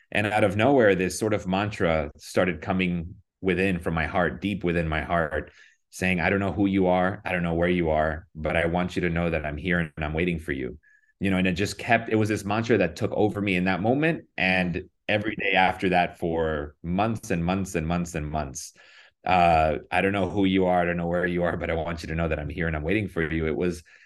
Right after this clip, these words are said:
it was like there was this one person calling me forth. Where that came from,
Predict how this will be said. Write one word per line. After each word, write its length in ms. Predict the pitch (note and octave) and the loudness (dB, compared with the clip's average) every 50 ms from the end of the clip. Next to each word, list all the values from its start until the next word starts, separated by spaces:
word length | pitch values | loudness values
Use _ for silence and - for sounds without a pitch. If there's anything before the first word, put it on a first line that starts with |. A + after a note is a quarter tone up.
| _ _ - | _ _ -2
it 100 | - A#2 | 0 2
was 180 | A#2 A2+ G#2+ | 2 2 4
like 200 | G#2+ G2 G2+ F#2 | 4 4 4 4
there 180 | G#2 G2+ G2 G2 | 2 2 2 4
was 320 | F#2 G2 A2 G#2+ G2 F2+ | 2 4 2 2 0 -2
this 260 | F#2 F#2 E2+ E2+ - | -2 -2 -2 -2 -4
one 260 | F2+ F2+ F#2+ F#2+ F#2 - | -4 -2 0 0 0 -2
person 420 | - - F#2+ F2+ - - E2+ E2 | -2 -2 -2 -2 -2 -2 -6 -6
calling 400 | D#2+ - F2 E2+ E2+ E2+ D#2+ E2 | -4 -2 -2 0 0 -2 -4 -2
me 120 | E2 D#2+ D2+ | -4 -4 -4
forth. 340 | - - B2 G2 F2 - - _ - - - - - - _ _ _ _ _ _ | 0 2 2 2 2 0 -6 _ -20 -20 -20 -20 -20 -20 _ _ _ _ _ _
Where 240 | E2+ - F#2+ G2 G2 | -4 0 2 2 4
that 180 | F#2+ F#2 F#2 - | 2 2 0 -2
came 260 | - G#2+ G#2+ G#2 G2+ | -4 -4 -4 -4 -4
from, 600 | - G#2+ G2+ G2 F#2+ F#2 F#2 F#2 F#2 F#2 F2 | -4 -2 0 2 2 0 0 -2 -4 -4 -6